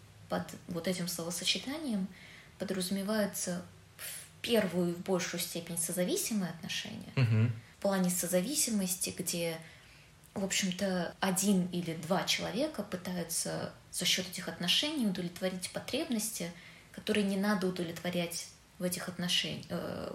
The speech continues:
Speaker 1: вообще в отно-, в каких-либо отношениях, там, потребности в симбиозе, в сим-, в, там, полном слиянии безраздельном, потребности в постоянном одобрении,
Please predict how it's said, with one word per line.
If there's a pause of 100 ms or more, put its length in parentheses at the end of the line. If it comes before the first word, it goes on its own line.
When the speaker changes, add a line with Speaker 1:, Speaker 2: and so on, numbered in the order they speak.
Speaker 1:
вообще
в
отно-,
в
каких-либо
отношениях,
там, (360)
потребности (180)
в
симбиозе,
в
сим-, (260)
в,
там, (100)
полном
слиянии
безраздельном, (360)
потребности
в
постоянном (360)
одобрении,